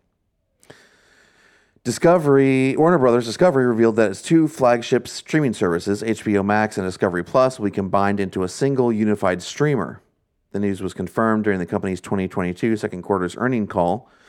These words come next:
and remarks from C E O David Za-, Zaslav. He also explained the reasoning behind the Batgirl cancellation. The fate of H B O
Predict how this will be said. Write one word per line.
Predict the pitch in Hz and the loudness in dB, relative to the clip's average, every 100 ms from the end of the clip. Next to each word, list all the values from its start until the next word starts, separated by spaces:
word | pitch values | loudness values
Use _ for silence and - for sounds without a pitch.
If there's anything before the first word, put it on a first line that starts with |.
| _ - | _ -8
and | 110 | -2
remarks | 107 107 110 | 0 0 -2
from | 110 | -4
C | 98 113 87 | -4 -4 -2
E | 87 | 0
O | 110 | 0
David | 107 104 101 104 95 | 2 0 2 0 0
Za-, | 104 101 - _ _ _ _ _ 101 | -2 -2 -4 _ _ _ _ _ -4
Zaslav. | 107 117 - 92 64 58 - _ _ _ _ _ _ _ _ - | 0 0 -2 -8 -8 -12 -16 _ _ _ _ _ _ _ _ -8
He | 113 113 - | -2 0 2
also | 110 120 - 117 113 | 2 0 2 2 4
explained | 87 113 - 101 95 98 | 2 -4 -4 -2 0 -2
the | 95 | 0
reasoning | 98 101 95 | -2 -2 -4
behind | 87 90 90 | -2 -2 -2
the | |
Batgirl | 85 - 87 85 | -2 -4 -4 -6
cancellation. | 92 87 101 120 123 - - _ _ _ _ _ _ _ _ _ _ _ _ _ _ | -8 -6 0 0 0 -6 -20 _ _ _ _ _ _ _ _ _ _ _ _ _ _
The | - 104 | -10 0
fate | 123 | 2
of | 120 | 2
H | 120 113 | 0 0
B | 113 107 | 0 2
O | 127 104 123 | 4 4 0